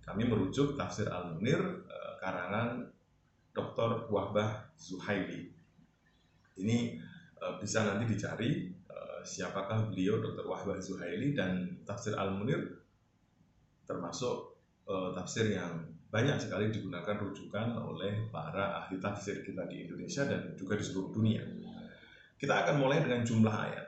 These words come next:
Yasin ini punya delapan puluh tiga ayat. Terkait dengan status ayatnya atau status suratnya, Yasin ini masuk kategori Makkiyah.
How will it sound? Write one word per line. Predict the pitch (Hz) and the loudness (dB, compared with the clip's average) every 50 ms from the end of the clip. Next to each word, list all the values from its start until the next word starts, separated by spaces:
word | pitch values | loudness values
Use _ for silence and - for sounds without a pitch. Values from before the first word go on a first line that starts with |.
| - - | -12 -2
Yasin | 113 120 127 127 - - 131 127 113 | 2 2 4 4 2 0 0 2 2
ini | 107 113 139 160 185 180 - | 2 4 4 2 2 0 -2
punya | - 113 113 113 117 127 139 143 147 147 147 147 143 - | -2 0 2 4 4 4 4 6 6 6 4 4 2 2
delapan | 107 104 101 101 - 110 107 107 107 107 | 2 2 2 4 2 4 4 2 2 2
puluh | 104 104 95 - | 0 -2 -2 -2
tiga | - 92 95 - - 87 90 | -4 -4 -2 -2 -2 -2 -4
ayat. | 87 87 - - - - - _ _ _ _ _ _ _ _ _ _ _ _ _ _ _ _ - | -4 -4 -6 -8 -12 -14 -20 _ _ _ _ _ _ _ _ _ _ _ _ _ _ _ _ 2
Terkait | 123 123 - 143 - - - 127 | 2 4 6 6 6 6 4 4
dengan | 123 120 117 | 2 2 2
status | 110 - - - 120 117 117 - - 131 117 107 - - - 101 | 2 2 2 2 2 2 2 2 2 2 2 0 -2 -2 0 0
ayatnya | 104 101 101 101 95 85 - - - 90 104 - - | 2 2 2 2 0 0 -2 -4 -6 -4 -4 -4 -2
atau | - | -2
status | 107 - - 117 110 113 117 113 | -2 0 2 2 2 4 4 2
suratnya, | 110 - 113 110 92 87 - 82 85 90 110 147 185 185 - - - - _ _ _ _ _ _ _ _ | 2 2 2 2 2 2 0 -2 -2 -2 0 0 0 -2 -4 -8 -14 -20 _ _ _ _ _ _ _ _
Yasin | - 120 120 120 117 - - 113 107 92 | 4 6 6 6 4 2 0 0 0 2
ini | 98 107 131 143 | 2 2 2 2
masuk | 123 107 104 - - - - | 2 2 2 0 0 -2 -2
kategori | - 98 - 101 92 98 98 98 113 120 - - - 101 | -2 -2 -2 -2 -2 -2 -2 -2 0 -2 -4 -4 -6 -2
Makkiyah. | 104 107 101 - - - - 110 104 - - - - | 0 0 0 -2 -4 -6 -2 0 2 2 0 0 -4